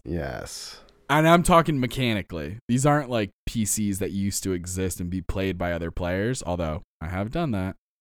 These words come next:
Speaker 2: <laughs> But we're
Speaker 1: Mm-hmm.
Speaker 2: talking, like, I am not finding a suitable monster stat block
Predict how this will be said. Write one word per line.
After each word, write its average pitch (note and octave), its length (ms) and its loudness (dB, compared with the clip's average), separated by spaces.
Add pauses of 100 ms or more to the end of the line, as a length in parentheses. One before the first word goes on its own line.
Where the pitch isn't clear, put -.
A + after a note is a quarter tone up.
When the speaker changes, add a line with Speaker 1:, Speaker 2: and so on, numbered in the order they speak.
(220)
Speaker 2:
<laughs> C#5+ 500 -4 (760)
But C3 140 6
we're C3+ 120 8
Speaker 1:
Mm-hmm. C#3+ 60 6
Speaker 2:
talking, D3 360 6
like, A2+ 300 2 (840)
I D3 760 6 (360)
am B2 160 2
not C#3+ 240 2
finding D3 480 0
a A2 160 2
suitable A#2+ 640 0 (180)
monster A2+ 440 -2
stat B2+ 360 0
block G2 260 0